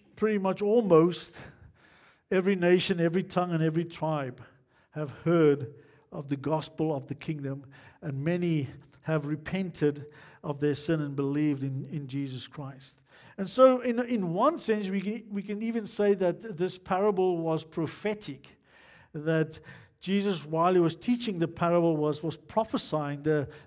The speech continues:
the growth of, of his kingdom. Um, Matthew twenty-four fourteen says, "The gospel of the kingdom shall be preached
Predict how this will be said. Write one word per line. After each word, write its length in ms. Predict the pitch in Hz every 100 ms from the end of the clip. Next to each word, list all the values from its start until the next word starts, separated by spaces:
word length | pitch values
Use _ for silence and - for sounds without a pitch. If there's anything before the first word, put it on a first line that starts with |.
| -
the 100 | 156
growth 500 | 139 156 220 208 -
of, 460 | 180 156 143 120 110 - - _
of 300 | 160 139 131 -
his 200 | 165 -
kingdom. 520 | - 175 139 131 120 - - - -
Um, 340 | 143 135 131 - - - _ _ _ -
Matthew 280 | 151 165 175
twenty-four 480 | - 190 180 180 170
fourteen 520 | - 185 180 180 156
says, 320 | - 165 147
"The 120 | 151
gospel 520 | 139 160 185 - 196 165
of 120 | 147
the 80 | 143
kingdom 480 | - 196 175 156
shall 240 | 135 165 147
be 120 | 139
preached 540 | 127 - 202 196 -